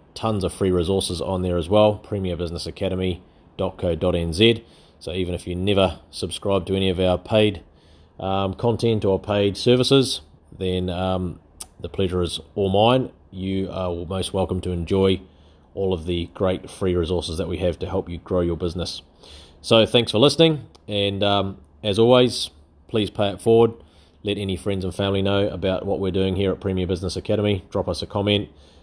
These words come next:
um, share our podcast, share our material. We would love to, uh, help as many people as we possibly can to get ahead in business and in life.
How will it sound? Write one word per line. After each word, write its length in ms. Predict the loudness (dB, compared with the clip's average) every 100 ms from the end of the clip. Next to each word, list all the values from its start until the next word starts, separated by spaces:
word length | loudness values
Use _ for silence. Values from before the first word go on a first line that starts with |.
| -20 -8
um, 460 | -4 -2 -4 -6 -12 -14
share 320 | -2 2 2
our 80 | 2
podcast, 640 | 0 -2 2 4 4 2
share 200 | -4 -2
our 100 | 0
material. 520 | -4 -4 0 2 2
We 180 | 0 -4
would 100 | -4
love 240 | -4 -6 -4
to, 240 | -4 -4 -6 -20 -20 _ _ -8
uh, 180 | -6
help 200 | -2 -2
as 100 | -2
many 160 | -2 -2
people 260 | -4 -4 -4
as 120 | -4
we 180 | -4 -4
possibly 440 | -6 -8 -4 -6
can 420 | -2 0 0 0 -6
to 260 | -6 -4 -4 -4
get 140 | -4 -2
ahead 280 | 2 0
in 280 | 0 -6 -8 -8 -4
business 460 | -2 0 -2 -6 -6
and 100 | -4
in 80 |
life. 340 | 4 6 6